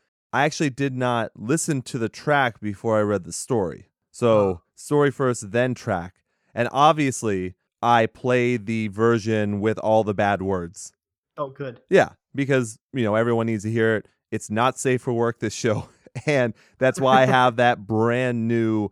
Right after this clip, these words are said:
Speaker 1: warning at the beginning of the show that I worked very hard of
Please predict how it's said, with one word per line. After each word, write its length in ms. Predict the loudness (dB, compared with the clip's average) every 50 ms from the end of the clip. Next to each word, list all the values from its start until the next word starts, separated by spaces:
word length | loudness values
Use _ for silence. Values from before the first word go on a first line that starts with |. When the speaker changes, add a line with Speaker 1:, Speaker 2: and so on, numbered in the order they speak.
| _ _ _
Speaker 1:
warning 560 | -8 -4 0 2 4 4 4 2 0 -2 -2
at 140 | -4 -4 -4
the 80 | -6 -6
beginning 320 | -6 -4 -4 -4 -2 -2
of 80 | -4 -6
the 40 |
show 460 | -8 -6 -4 -2 -2 -2 -4 -6 -8 -12 _ _ _ _
that 120 | -2 0
I 60 | 0 2
worked 300 | 0 0 -2 -2 -4 -4
very 320 | -2 0 0 0 0 -2
hard 280 | -2 -2 -2 -2 0 -2
of 280 | -2 -4 -4 -6 -8